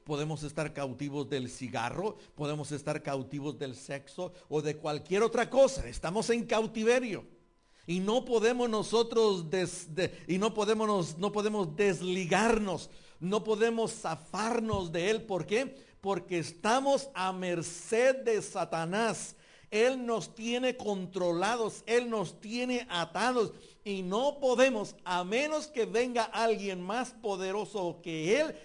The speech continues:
y nos ayude a nosotros a desatarnos de esa opresión, de esa atadura, de ese cautiverio que tiene el enemigo sobre nosotros. Estamos hablando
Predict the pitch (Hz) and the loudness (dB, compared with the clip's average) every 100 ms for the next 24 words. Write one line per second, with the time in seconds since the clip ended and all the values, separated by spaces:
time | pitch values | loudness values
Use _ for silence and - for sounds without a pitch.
0 | - 233 202 190 - 156 175 165 254 330 | -8 -4 -2 -4 -4 -4 -2 2 2 2
1 | 277 185 190 170 175 175 175 156 - 196 | 0 -4 -4 -4 -4 -4 -4 -6 -4 -2
2 | 202 196 185 160 170 214 285 269 208 202 | 0 0 -2 -4 -4 -2 -2 -2 -2 -4
3 | - - - 175 233 240 214 202 202 175 | -6 -14 -4 0 0 2 0 0 -2 -4
4 | - - 240 285 285 - - 139 190 208 | -4 -4 2 2 2 -4 -10 -2 0 0
5 | 208 190 165 165 165 160 240 247 208 214 | 0 -2 0 -2 0 0 0 0 2 0
6 | 208 208 202 170 170 165 165 156 202 226 | 2 -2 0 0 0 0 -6 -2 0 0
7 | 214 160 - - - 156 156 190 220 208 | -2 -6 -12 -20 -8 -6 -6 -6 -2 0
8 | 180 151 170 - - 147 156 151 147 165 | 0 -4 -8 -12 -10 -4 -2 -2 -4 -4
9 | 175 160 156 147 - - - 160 151 151 | -4 -2 -2 -4 -12 -16 -8 -4 -4 -4
10 | 156 143 - 127 127 120 - 113 143 143 | -6 -8 -6 -8 -8 -14 -14 -12 -10 -10
11 | 131 120 135 139 127 113 | -10 -6 -6 -6 -8 -10